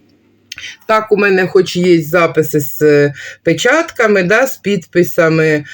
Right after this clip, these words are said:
е, головного лікаря району, е, то в тому випадку, якби не було паспорта,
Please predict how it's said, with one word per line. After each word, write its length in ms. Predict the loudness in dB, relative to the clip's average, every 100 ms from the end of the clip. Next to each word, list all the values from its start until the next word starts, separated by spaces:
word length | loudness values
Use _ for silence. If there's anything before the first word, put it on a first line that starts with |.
| -20 -12
е, 380 | -4 0 2 2
головного 600 | 4 4 4 4 4 2
лікаря 560 | 2 0 2 4 4
району, 720 | 4 2 4 6 6 4 0 -4 -16 -20 -20 -8 -4
е, 140 | -4 -6 _
то 340 | 4 6 6
в 80 | 4
тому 440 | 4 6 8 8 6
випадку, 500 | 4 2 0 0 -2
якби 180 | 2
не 100 | 2
було 240 | 4 2 2
паспорта, 640 | 0 -2 -2 -6 -4 -6